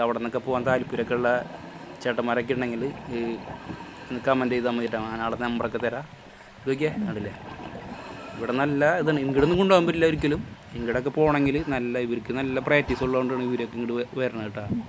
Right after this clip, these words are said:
അത് ആദ്യമായിട്ട് പോകണക്കൊന്നും ഇങ്ങോട്ടൊന്നും വരാൻ പറ്റൂല. ഇവിടെയൊക്കെ നല്ല ഡെപ്ത് ഉണ്ട്, നല്ല, നല്ല താഴ്ചയുള്ള സ്ഥലമാണ്, കണ്ടില്ലേ? അപ്പോൾ ഇവർ, ഏ, അവിടെ നിന്ന് എടുത്ത, ഷൂട്ട് ചെയ്ത കുറച്ച്, കുറച്ച് വീഡിയോയും കാര്യങ്ങളൊക്കെയാണ്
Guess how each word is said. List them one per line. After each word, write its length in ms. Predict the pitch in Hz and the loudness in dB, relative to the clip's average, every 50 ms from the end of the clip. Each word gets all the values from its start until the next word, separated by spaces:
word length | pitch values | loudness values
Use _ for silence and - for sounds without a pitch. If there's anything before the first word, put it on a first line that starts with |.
| - - - - - - - - - - - - - - | -12 -16 -16 -16 -16 -14 -12 -12 -12 -10 -10 -10 -10 -8
അത് 120 | - 110 117 113 110 110 110 110 110 - - - 110 113 | -6 -4 -2 -2 -2 -2 -4 -6 -8 -10 -10 -8 -6 -6
ആദ്യമായിട്ട് 320 | 107 110 117 120 120 127 | -2 -2 -2 0 0 0
പോകണക്കൊന്നും 380 | 135 135 139 131 135 139 143 143 | 2 2 2 2 2 4 4 4
ഇങ്ങോട്ടൊന്നും 300 | 143 139 131 127 139 135 139 | 4 4 2 2 2 2 4
വരാൻ 180 | 143 143 131 120 123 | 4 4 4 4 2
പറ്റൂല. 260 | 123 120 127 123 120 123 | 0 0 0 0 0 0
ഇവിടെയൊക്കെ 240 | 117 110 110 104 113 120 | -2 -2 -4 -4 -4 -4
നല്ല 120 | 120 120 123 131 | -4 -2 -2 -2
ഡെപ്ത് 220 | 131 - - - | -2 -2 -4 -4
ഉണ്ട്, 100 | 123 120 | -4 -2
നല്ല, 220 | 113 110 117 117 113 113 | -4 -4 -4 -4 -4 -4
നല്ല 160 | 113 113 113 113 - 131 | -4 -4 -4 -2 0 2
താഴ്ചയുള്ള 520 | 139 135 131 120 104 104 131 127 127 123 127 | 2 4 4 2 0 0 0 0 0 0 2
സ്ഥലമാണ്, 320 | 139 131 123 120 123 131 139 - - - - - - | 0 0 0 0 -2 -4 -6 -8 -10 -14 -10 -6 -4
കണ്ടില്ലേ? 280 | 123 120 110 104 98 - - - - - - - - - - - - - - - - | -4 -2 -2 -4 -6 -8 -10 -16 -18 -18 -18 -16 -16 -16 -16 -18 -18 -18 -16 -14 -12
അപ്പോൾ 140 | 110 - 117 117 | -10 -8 -4 -2
ഇവർ, 140 | 120 120 123 135 156 160 - - - - 147 | 0 2 2 2 2 0 -2 -6 -2 2 4
ഏ, 20 | 143 147 139 | 4 6 6
അവിടെ 180 | 139 139 131 135 135 | 6 4 4 2 2
നിന്ന് 120 | 139 139 143 143 143 143 147 143 - - 151 143 | 4 4 6 6 6 4 2 0 -4 -2 -2 -2
എടുത്ത, 220 | 135 131 - - - - | -2 -2 -2 -4 -2 0
ഷൂട്ട് 300 | 147 139 135 123 - - | 2 2 2 2 2 2
ചെയ്ത 180 | 131 135 123 131 131 131 127 - - - - - - - - - - - - - | 2 2 2 2 2 0 0 -2 -6 -10 -12 -12 -12 -12 -14 -14 -14 -12 -6 -4
കുറച്ച്, 260 | - 127 127 - - 127 127 131 | -2 -2 -2 -4 -4 -4 -2 0
കുറച്ച് 200 | 131 127 135 131 135 | 0 0 0 2 4
വീഡിയോയും 360 | 139 139 135 127 123 123 120 123 | 4 4 4 4 2 2 2 2
കാര്യങ്ങളൊക്കെയാണ് 460 | 127 127 123 123 123 113 123 120 120 | 2 2 2 0 -2 -2 -4 -4 -4